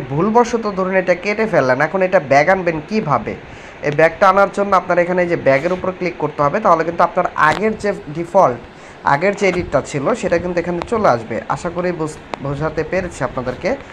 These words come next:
তো এখানে দেখতে পাচ্ছেন আমি আরেকটা ক্লিক করার সাথে সাথে এইভাবে চলে আসলো। ওকে, ফাইন। আহ, আচ্ছা, ওকে, তো এখন হচ্ছে ব্যাকগ্রাউন্ড।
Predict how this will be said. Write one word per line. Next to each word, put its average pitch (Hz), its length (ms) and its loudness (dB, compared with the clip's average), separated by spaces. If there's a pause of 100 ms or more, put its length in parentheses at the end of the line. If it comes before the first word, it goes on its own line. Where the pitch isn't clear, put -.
(220)
তো - 80 -2
এখানে 185 200 2
দেখতে 202 160 -6
পাচ্ছেন 196 180 -4
আমি 156 100 2
আরেকটা 165 320 2
ক্লিক 180 200 -6
করার 165 160 0
সাথে 147 260 -4
সাথে 147 220 -4 (160)
এইভাবে 165 260 0
চলে 151 220 -2
আসলো। 120 300 -4
ওকে, 143 180 -8
ফাইন। 165 280 -2
আহ, - 1160 -2
আচ্ছা, 165 180 -4
ওকে, 190 440 0
তো 156 180 4
এখন 165 260 2
হচ্ছে 214 300 0
ব্যাকগ্রাউন্ড। 156 600 2